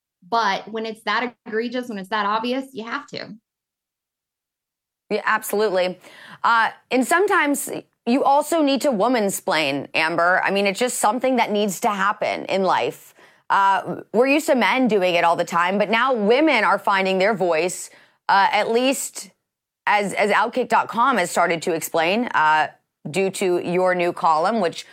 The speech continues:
Speaker 2: launched this past Friday. So let's get into the first debate that, that you were having, uh, as far as the womansplaining column went. And that was the topic of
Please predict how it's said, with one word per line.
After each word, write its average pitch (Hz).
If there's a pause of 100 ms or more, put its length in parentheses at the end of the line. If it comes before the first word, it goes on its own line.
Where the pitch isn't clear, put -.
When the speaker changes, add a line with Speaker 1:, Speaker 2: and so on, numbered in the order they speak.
(140)
Speaker 2:
launched 196
this 190
past -
Friday. 147 (260)
So -
let's 311
get 330
into 330
the 277
first 220 (120)
debate 185
that, 170
that 180
you 190
were 214
having, 156
uh, 156
as 160
far 160
as 160
the 185
womansplaining 170 (400)
column 190
went. 202 (340)
And 247
that 226
was 262
the 254
topic 226
of 185